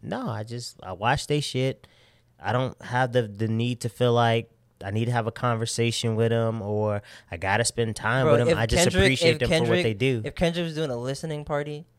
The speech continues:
Speaker 2: and, and, like, an exclusive one-time only, like, listening party or experience on his I G Live or on Facebook Live or whatever he's at, or I G,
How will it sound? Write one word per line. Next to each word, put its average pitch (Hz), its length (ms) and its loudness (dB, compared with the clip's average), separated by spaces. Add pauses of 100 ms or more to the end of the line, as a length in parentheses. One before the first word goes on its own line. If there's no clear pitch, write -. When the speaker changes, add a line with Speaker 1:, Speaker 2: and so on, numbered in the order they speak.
(400)
Speaker 2:
and, 131 300 0
and, 127 220 -4
like, 135 180 -2
an 131 80 -2
exclusive 143 500 -4
one-time 139 500 -2
only, 131 280 -2
like, 123 200 -2
listening 131 420 -4
party 131 280 -4
or 123 180 0
experience 131 720 -6
on 123 300 -8
his 120 260 -10
I 123 200 -8
G 127 160 -12
Live 123 400 -6
or 117 320 -10 (300)
on 123 220 -8
Facebook 131 360 -12
Live 120 220 -6
or 120 200 -6
whatever 127 320 -8
he's 123 200 -18
at, 113 240 -12 (880)
or 127 160 -2
I 127 160 0
G, 123 260 -12